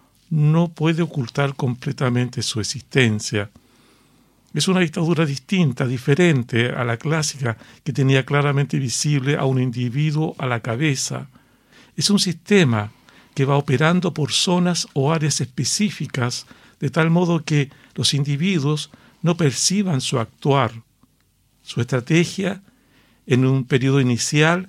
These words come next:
es dominar por seducción. Hay, sin duda, siniestras evidencias de su accionar, de su realidad,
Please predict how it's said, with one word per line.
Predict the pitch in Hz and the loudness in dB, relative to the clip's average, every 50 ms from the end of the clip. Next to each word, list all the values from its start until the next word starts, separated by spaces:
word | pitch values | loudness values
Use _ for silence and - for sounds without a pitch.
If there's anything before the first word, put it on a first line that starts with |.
| - _ - | -12 _ 0
es | 147 156 175 170 - - - _ - | 2 2 2 2 0 -4 -8 _ -6
dominar | - 123 113 135 123 120 120 113 127 139 156 175 175 196 208 202 _ _ _ _ - | -4 0 2 2 2 2 0 0 2 2 2 0 0 -4 -12 -18 _ _ _ _ -4
por | - 143 131 127 120 123 | 0 0 0 0 -2 -6
seducción. | - - - 120 110 101 92 - - - 143 131 120 104 101 98 90 - _ _ _ _ _ _ _ _ _ _ _ _ _ _ _ _ _ _ _ - | -4 -2 -2 -2 -2 -4 -6 -6 -4 -2 0 0 0 0 -2 -4 -8 -14 _ _ _ _ _ _ _ _ _ _ _ _ _ _ _ _ _ _ _ -4
Hay, | - 185 190 190 | -2 -2 0 0
sin | - 208 185 165 | 0 0 0 0
duda, | 147 165 170 165 170 185 202 202 - _ _ _ _ _ _ _ _ - | 0 2 2 2 2 0 -2 -6 -12 _ _ _ _ _ _ _ _ -10
siniestras | - - 156 139 143 147 160 165 165 165 165 147 - | -4 0 2 2 4 2 2 0 0 -2 -2 -2 -2
evidencias | 285 165 135 139 139 135 151 156 160 160 - - 170 151 175 214 170 | -2 -2 0 2 2 4 4 2 2 0 0 -2 -2 -2 -4 -6 -6
de | 139 131 | -4 -4
su | 120 - 131 | -4 -2 -2
accionar, | 120 123 - - 147 139 143 160 170 165 139 131 120 117 - - | -4 -2 -2 -2 -2 -2 0 0 0 -2 -2 -4 -8 -14 -18 -18
de | 302 294 165 113 | -12 -8 -6 -6
su | - - 127 | -4 -4 -2
realidad, | 107 131 117 113 107 107 107 131 156 165 156 120 107 117 | 0 0 0 0 0 -2 -2 -2 -2 -2 -2 -4 -8 -12